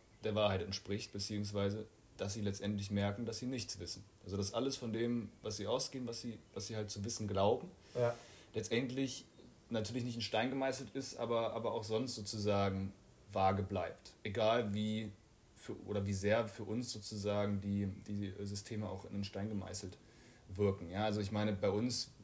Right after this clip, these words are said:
Speaker 1: wir beide beispielsweise, ähm, sind ja jetzt in, in einem demokratischen System aufgewachsen.
Speaker 2: Ja.
Speaker 1: Wir sind sicherlich davon überzeugt, dass die, oder ich persönlich, dass die
Speaker 2: Ich
Speaker 1: Demokratie... Ähm,
Speaker 2: der richtige, das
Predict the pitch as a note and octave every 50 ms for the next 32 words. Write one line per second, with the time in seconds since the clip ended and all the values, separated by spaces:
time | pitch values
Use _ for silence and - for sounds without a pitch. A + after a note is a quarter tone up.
0 | - - G#2+ G2+ G#2 G#2 G#2 G2+ G#2 G2 F#2+ G#2 G2 G2 - G2+ F#2+ - - G2
1 | G2 G2 F#2+ G2 G2 G2 G2 - - - - - - - - - - - - F#2+
2 | F#2+ F#2+ G2 G2 G2 G2 G2 - - - G#2 G#2 G2 G2+ G2 G2 G2+ - - -
3 | - - - - - - G#2+ G#2 G2+ G2+ F#2+ G2 G2+ G2 G2 G2 G2 G2+ G2 G2
4 | - G#2+ G#2 G2+ G#2 - - G2+ F#2+ G2 - - - A2+ A#2 A2 G2+ G2 G2 -
5 | - - - - - - - F#2+ F#2+ F#2+ - - G2+ F2+ F2+ F2+ - - - -
6 | - - - F3 F3+ F3+ - - - - - G2+ G2+ G#2 G#2 B2+ D3 E3 E3 C#3+
7 | C#3 A#2 - C3+ A2 B2 A#2 A2+ A2 A2+ G#2+ - - G#2+ G#2 G2+ G2+ G#2+ G2+ -
8 | - G2+ F#2 F#2+ F#2 G2+ C3 - - - - - - - - G2+ F#2 G2+ A2+ C3
9 | C#3+ C#3 B2 - - - - - G#2+ G2 - G#2 A2+ A2+ A2 G2+ A2+ G#2+ G2+ -
10 | - B2 A#2+ A#2+ A#2+ G2+ F#2+ G#2 G#2+ G#2 G2+ G#2 G#2 G#2 G#2 G2+ - - D#3 C#3
11 | B2+ - - - D3 C3+ C3 C3+ B2+ B2 A#2+ G#2+ - - - -